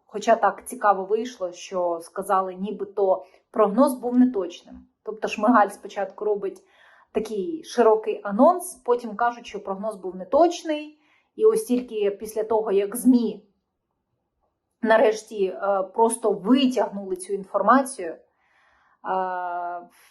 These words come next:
підтвердили, що таки не буде підвищення. Тільки для тих, в кого є повний стаж, тому що, е, мінімальна зарплатня таки збільшиться з січня.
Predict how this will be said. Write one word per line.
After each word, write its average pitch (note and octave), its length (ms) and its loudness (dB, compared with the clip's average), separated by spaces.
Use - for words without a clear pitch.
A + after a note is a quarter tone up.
підтвердили, A3+ 600 0
що - 240 -16
таки A3 280 -8
не G#3+ 80 -6
буде F#3 240 -6
підвищення. D#3+ 680 -16
Тільки B3 340 2
для G3 160 0
тих, C4 500 -6
в - 80 -20
кого G#3+ 220 4
є F#3+ 140 -2
повний G3 340 -8
стаж, B3+ 340 2
тому F#3+ 280 -12
що, F3 680 -2
е, E3+ 140 -10
мінімальна F#3 460 -6
зарплатня F#3 540 -12
таки G3+ 240 -12
збільшиться E3 560 -16
з - 100 -18
січня. - 400 -18